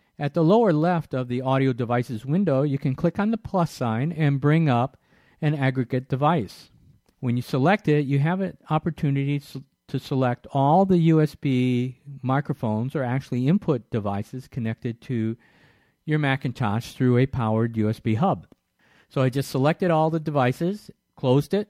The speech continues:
started up Audacity, and in Audacity, particularly with the new Audacity one point three point thirteen,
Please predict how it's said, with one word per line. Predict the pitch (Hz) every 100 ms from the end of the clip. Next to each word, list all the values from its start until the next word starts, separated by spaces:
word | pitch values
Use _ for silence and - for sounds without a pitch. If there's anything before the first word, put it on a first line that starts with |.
| _ _
started | - 143 156 160
up | 151
Audacity, | 147 143 147 202 - 131 147 170
and | 156 160
in | 190
Audacity, | 220 180 139 135 120 127 180
particularly | - 135 143 151 143
with | 135 135
the | 139
new | 120 117 123 147 _ _
Audacity | 123 117 113 123 139 123
one | 117 117 160
point | 151 139 127
three | 127 117
point | 135 127 117
thirteen, | 120 120 - 113 113